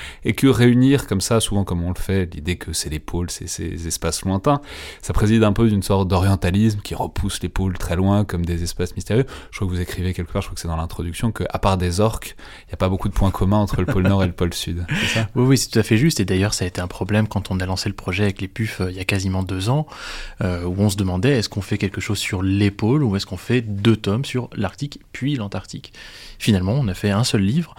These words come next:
Speaker 2: en justement mettant l'ac-, l'accent sur le fait qu'il fallait montrer ce qui était commun,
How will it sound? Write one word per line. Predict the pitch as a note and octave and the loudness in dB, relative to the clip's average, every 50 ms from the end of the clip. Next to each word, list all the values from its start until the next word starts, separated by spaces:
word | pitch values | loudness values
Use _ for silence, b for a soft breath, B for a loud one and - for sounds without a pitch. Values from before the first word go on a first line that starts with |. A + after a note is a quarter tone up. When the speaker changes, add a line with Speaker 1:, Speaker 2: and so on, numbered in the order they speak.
| B B B B B B B - | B B B B B B B 2
Speaker 2:
en | A#2 A2+ A2 G#2+ G#2+ G#2+ | 6 6 8 8 8 8
justement | G#2+ C3+ C#3 - - D#3+ C#3 C#3+ D#3+ F#3 G3 F#3+ G3 - - - - | 6 4 4 4 6 6 8 8 10 10 8 8 6 2 -6 -2 4
mettant | E3+ D3 D3 - F#3 F3+ | 6 6 8 8 8 8
l'ac-, | E3 D#3 C3 C3+ C3+ - - | 8 8 6 4 0 -2 0
l'accent | B2+ A#2+ A#2+ A#2+ C3 - - - F3 F#3 | 0 2 4 4 4 4 4 4 6 6
sur | F3+ - - B2 A2 | 4 4 2 2 2
le | G#2 | 2
fait | G#2 - D3 D3 - - | 2 2 0 0 0 0
qu'il | - B2+ A#2 C#3 - - - - - - C3 | 2 4 4 4 2 0 -6 -10 -6 -4 -2
fallait | - - B2 A2 G#2+ | 2 4 6 6 8
montrer | B2 C#3 C3+ - - D3+ | 8 6 4 4 2 2
ce | C3+ - | 2 0
qui | - - A2 | 0 0 0
était | F#2+ - G2 | 0 0 -2
commun, | - - G#2 G2+ G#2+ C#3+ G3 | 0 0 2 2 4 2 0